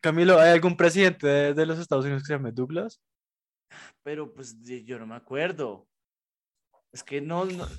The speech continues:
Speaker 2: so-, por eso le digo que al siguiente que se me ocurre de Douglas es North. Eh, pero bueno,
Speaker 1: Ah.
Speaker 2: les toca a ustedes, hagámoslo como en cien colombianos, dice.
Speaker 1: Marica, no sé.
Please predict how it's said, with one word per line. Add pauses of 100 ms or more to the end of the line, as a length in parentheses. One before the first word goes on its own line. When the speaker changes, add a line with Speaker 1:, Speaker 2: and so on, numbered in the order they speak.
(180)
Speaker 2:
so-,
por
eso
le
digo
que
al
siguiente
que
se
me
ocurre
de
Douglas
es
North. (1160)
Eh,
pero
bueno,
Speaker 1:
Ah.
Speaker 2:
les
toca
a
ustedes,
hagámoslo
como
en
cien
colombianos,
dice. (1700)
Speaker 1:
Marica,
no
sé.